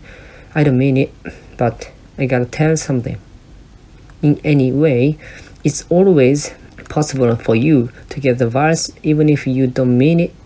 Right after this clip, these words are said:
and protect it properly. So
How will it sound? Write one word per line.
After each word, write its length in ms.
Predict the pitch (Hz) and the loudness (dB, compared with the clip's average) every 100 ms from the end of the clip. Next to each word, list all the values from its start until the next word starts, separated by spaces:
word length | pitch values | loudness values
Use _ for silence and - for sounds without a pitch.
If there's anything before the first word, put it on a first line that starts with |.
| - - - - | -20 -20 -14 -6
and 500 | - 135 131 127 123 - | -2 0 2 0 -2 -2
protect 420 | 135 123 165 156 | -2 0 -2 -2
it 240 | 151 143 | -2 -4
properly. 560 | - 127 127 127 120 117 - - - - | -6 -2 -2 -2 -4 -6 -10 -20 -20 -18
So 420 | - - 127 123 | -8 -2 0 -2